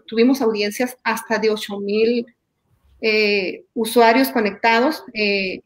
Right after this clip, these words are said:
en algún concurso de poesía o de canto, o de alguna de las actividades que se llevaron a cabo en la Dirección Municipal de Cultura, ¿no? Y de, y la Coordinación de Bibliotecas Públicas.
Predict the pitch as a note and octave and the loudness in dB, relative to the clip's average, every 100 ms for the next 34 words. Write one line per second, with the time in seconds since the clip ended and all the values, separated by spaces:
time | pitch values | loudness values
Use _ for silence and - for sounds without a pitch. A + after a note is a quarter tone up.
0 | - G#3+ G#3 G3+ G#3+ A#3 A3+ A3+ A3+ A#3 | -6 -2 0 -2 0 0 2 0 0 0
1 | A3 G3+ F#3+ - G3+ F3 - C4 C4+ A3+ | 0 0 -2 -4 -8 -8 0 2 4 4
2 | G3+ F#3 - G#3+ C4+ C4 A3 G#3+ - _ | 4 0 0 2 4 2 2 -2 -4 _
3 | _ _ _ _ A#3 A3+ A3 A#3+ C#4 C#4 | _ _ _ _ 2 4 4 4 4 2
4 | C#4 A#3 G#3+ G3 A3+ B3 B3 G#3+ G3+ A3 | -2 -4 -2 -2 0 -4 -2 -2 -2 0
5 | A3+ A3+ G#3 A3 G#3 F#3 - _ _ - | -2 -2 -2 0 -2 -4 -10 _ _ 0
6 | G#3+ A3 G#3 G#3+ A3+ A3+ G3 G#3 - F#3+ | 0 0 -4 -4 -6 -8 -8 -8 -10 -8
7 | B3+ B3+ A3 A#3+ A3+ G3+ F#3+ G3+ G3+ F#3+ | 0 2 2 2 2 0 -4 -4 -2 -4
8 | F#3+ F#3+ F3+ F3+ F#3+ G3 F3+ - - - | -4 -8 -8 -8 -8 -8 -10 -14 -20 -8
9 | A#3+ B3 A#3 | -4 -4 -6